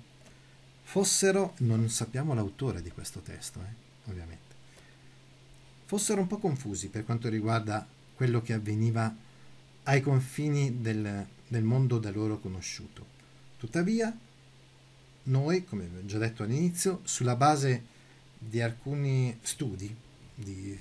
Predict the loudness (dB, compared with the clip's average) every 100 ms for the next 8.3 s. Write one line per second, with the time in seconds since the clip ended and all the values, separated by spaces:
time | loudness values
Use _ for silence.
0 | -8 -4 2 2 2 0 -4 -8 -16 -14
1 | -14 -14 -16 -20 -10 -2 0 2 4 6
2 | 4 2 -2 -6 2 4 4 0 -4 -8
3 | -8 -6 -6 -6 -14 -20 -20 -20 -20 -20
4 | -20 -20 -20 -20 -20 -20 -4 0 4 4
5 | 2 -2 4 4 6 4 2 2 0 -4
6 | -6 -6 -4 -2 0 2 2 2 2 4
7 | 2 0 -2 0 0 -2 -4 -4 -2 0
8 | 2 2 0